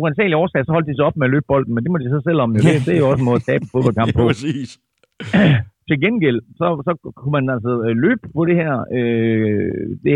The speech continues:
Speaker 1: her Raiders forsvar, men man kunne ikke kaste mod dem, og det kunne man især ikke, fordi rookie, fjerde runde pick, Max Crosby, havde fire sacks, og holdet som helhed havde fem sacks.
Speaker 2: Mm.
Speaker 1: Men, øh, det, jeg, det, jeg føler lidt, at vi hver uge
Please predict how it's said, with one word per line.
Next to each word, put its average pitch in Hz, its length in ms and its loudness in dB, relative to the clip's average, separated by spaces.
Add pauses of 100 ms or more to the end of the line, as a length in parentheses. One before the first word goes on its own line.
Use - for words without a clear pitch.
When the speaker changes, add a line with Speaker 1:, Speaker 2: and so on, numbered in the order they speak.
Speaker 1:
her 131 100 2 (120)
Raiders 160 340 0
forsvar, 147 280 0
men 127 100 2
man 127 100 2
kunne 190 140 2
ikke - 140 -4
kaste 190 200 -2
mod 160 120 2
dem, 120 100 -4 (200)
og - 100 -4
det 143 80 0
kunne 180 160 2
man 147 120 0
især 220 260 -2
ikke, 151 260 -2
fordi 143 180 0 (240)
rookie, 160 320 0 (1120)
fjerde 185 260 2
runde 135 200 0 (100)
pick, 151 160 0 (300)
Max 139 240 -2 (180)
Crosby, 156 400 -2 (440)
havde 156 220 2 (120)
fire 180 300 0
sacks, 147 240 -2
og 110 140 0
holdet 143 180 0
som 123 120 0
helhed 147 400 2
havde 139 140 0 (100)
fem 170 100 0 (120)
sacks. 131 280 -2
Speaker 2:
Mm. 139 180 -12 (200)
Speaker 1:
Men, 131 120 4 (120)
øh, 117 280 2 (240)
det, 165 100 4 (220)
jeg, 170 140 -2
det, 180 180 -4
jeg 160 60 -2 (100)
føler 254 200 2
lidt, 170 300 2
at 127 120 -4
vi 151 40 2 (100)
hver 202 160 0 (120)
uge 190 180 2